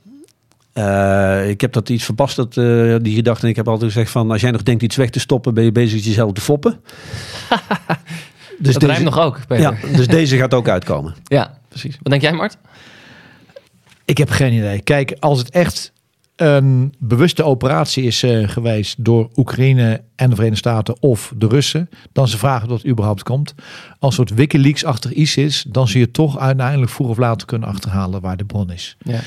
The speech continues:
Speaker 3: Dus,
Speaker 2: Maar,
Speaker 3: eh,
Speaker 2: maar zal dat dan over een week zijn? Of is dat over misschien wel een jaar of over twee jaar als die oorlog een keer voorbij is?
Speaker 3: Ja,
Speaker 2: Ja, dat
Speaker 3: het
Speaker 2: is
Speaker 3: een hele
Speaker 2: koffiedik
Speaker 3: goede,
Speaker 2: kijken.
Speaker 3: hele,
Speaker 2: Ja.
Speaker 3: hele goede. Maar het meest waarschijnlijk is,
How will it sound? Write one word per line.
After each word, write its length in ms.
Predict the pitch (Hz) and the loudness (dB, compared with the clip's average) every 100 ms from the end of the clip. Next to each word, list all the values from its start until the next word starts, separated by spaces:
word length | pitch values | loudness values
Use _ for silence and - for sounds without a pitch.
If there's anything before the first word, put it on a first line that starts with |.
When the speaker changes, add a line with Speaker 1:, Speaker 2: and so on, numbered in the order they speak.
| - - - | -12 -20 -10
Speaker 3:
Dus, 320 | - 104 - | -4 -2 0
Speaker 2:
Maar, 160 | 107 127 | 2 2
Speaker 3:
eh, 60 | 104 | 2
Speaker 2:
maar 120 | 131 | 0
zal 140 | 131 | 0
dat 120 | 139 135 | 0 -2
dan 180 | 120 | -2
over 200 | 113 117 | -2 -2
een 80 | 113 | 0
week 200 | 113 139 | 0 0
zijn? 260 | - 165 165 | 0 -2 -2
Of 160 | 139 131 | -4 -2
is 120 | 131 | -2
dat 260 | 123 120 | -2 -2
over 420 | 123 127 120 113 113 | 0 0 2 0 0
misschien 320 | 117 113 123 | -2 -2 -2
wel 180 | 113 110 | -2 -2
een 80 | 117 | -2
jaar 360 | 113 113 110 76 | 0 0 0 -2
of 300 | 87 98 117 | -4 -4 -4
over 200 | 110 110 | -4 -4
twee 200 | 120 110 | -4 -2
jaar 100 | 104 | -2
als 120 | 117 | -2
die 140 | 117 | -4
oorlog 220 | 117 139 117 | -4 -4 -4
een 80 | |
keer 160 | 110 107 | -8 -10
voorbij 260 | 107 104 104 | -10 -10 -10
is? 200 | 117 - - _ _ _ _ | -12 -14 -20 _ _ _ _
Speaker 3:
Ja, 180 | - 113 | -4 -2
Speaker 2:
Ja, 80 | 110 | 0
dat 120 | 113 110 | -2 0
Speaker 3:
het 80 | |
Speaker 2:
is 60 | 135 | 4
Speaker 3:
een 60 | 135 | 4
hele 260 | 143 151 | 4 2
Speaker 2:
koffiedik 180 | 139 143 147 | 2 2 2
Speaker 3:
goede, 100 | 151 | 2
Speaker 2:
kijken. 180 | 151 143 | 2 2
Speaker 3:
hele, 100 | 131 104 | 2 0
Speaker 2:
Ja. 120 | 107 | -4
Speaker 3:
hele 200 | - 143 | 0 2
goede. 140 | 131 127 | 4 2
Maar 340 | 139 131 135 - | 2 0 -6 -12
het 200 | - 135 | -6 -2
meest 260 | 127 160 165 | 2 2 0
waarschijnlijk 640 | 139 123 - 151 180 127 | 0 0 0 2 2 2
is, 300 | 120 131 - | 2 0 -2